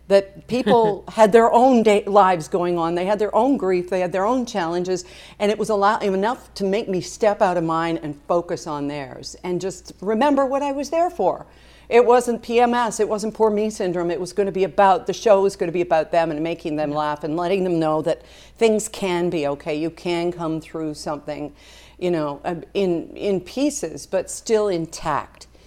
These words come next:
Speaker 1: Um, so, does that make sense?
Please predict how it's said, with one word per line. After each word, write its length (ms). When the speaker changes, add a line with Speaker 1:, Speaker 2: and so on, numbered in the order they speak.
Speaker 1:
Um, 340
so, 480
does 140
that 160
make 160
sense? 400